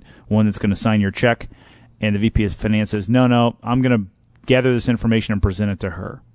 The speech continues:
Pullback means, "I gotta tell you, I just found that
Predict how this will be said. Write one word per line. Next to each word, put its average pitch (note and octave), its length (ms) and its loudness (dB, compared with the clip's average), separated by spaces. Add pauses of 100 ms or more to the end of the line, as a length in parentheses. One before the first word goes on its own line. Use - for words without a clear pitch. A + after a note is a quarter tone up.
(300)
Pullback B2 460 4
means, G#2+ 360 0 (420)
"I G2+ 60 -12
gotta A#2 160 0
tell C3 220 2
you, B2 180 2 (140)
I A#2 80 -2
just C3+ 240 -2
found B2+ 400 4
that A2 160 0